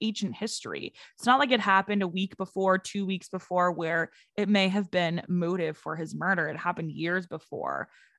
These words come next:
Um, but he had only been working with the S T C recently, so a lot of questionable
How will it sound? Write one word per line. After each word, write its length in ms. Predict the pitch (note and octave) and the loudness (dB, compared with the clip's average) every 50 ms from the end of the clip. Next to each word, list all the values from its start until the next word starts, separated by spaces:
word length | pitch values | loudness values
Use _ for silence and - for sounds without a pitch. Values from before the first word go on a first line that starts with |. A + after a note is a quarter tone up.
| _ _ | _ _
Um, 440 | E3 E3+ D#3+ D#3 D#3 D3+ D3 D#3 D#3+ - | -2 -2 0 0 -2 -2 -4 -6 -4 -2
but 140 | G3+ F#3+ - - - | -2 -2 -2 -6 -14
he 260 | G3 - A#3 A3 G#3+ | -8 -2 2 2 2
had 240 | G3+ A3 B3 C4+ C4+ | 4 4 4 4 4
only 360 | - - A3+ A3+ A3+ A3 G#3+ | 4 4 4 4 4 2 2
been 280 | F#3+ G3+ G3 F#3 F3+ | 2 0 -2 -2 -2
working 300 | F3 F#3+ G3 F#3+ - F3+ | -2 -4 -4 -4 -4 -6
with 100 | F3 E3+ | -6 -6
the 100 | - - | -4 -4
S 140 | G2+ E3+ - | -4 -4 -4
T 140 | - - E3+ | -6 -10 -10
C 200 | - - D#3 D#3 | -8 -8 -8 -8
recently, 600 | D#3+ D#3+ F3+ F#3 - - D3+ C#3 C3+ G2 F#2+ - | -6 -6 -6 -6 -6 -10 -14 -14 -14 -14 -14 -12
so 440 | - - - D#3+ D#3+ A#2 B2 F3 - _ _ - - _ _ _ _ - | -10 -6 -4 -4 -2 -2 -4 -4 -8 _ _ -20 -20 _ _ _ _ -4
a 40 | |
lot 240 | G3 G3 G3 G3 G3 | 2 4 4 6 6
of 300 | G3 F#3+ F#3+ F#3 F3+ - | 4 4 2 0 -4 -10
questionable 1000 | - - - G3+ F#3 - - - F#3+ F3+ E3+ F3 F3 F3 F3 E3+ E3+ F3 F3 - | -16 -2 -2 -2 -2 -2 -4 -4 -4 -4 -2 0 0 0 2 2 2 0 -2 -4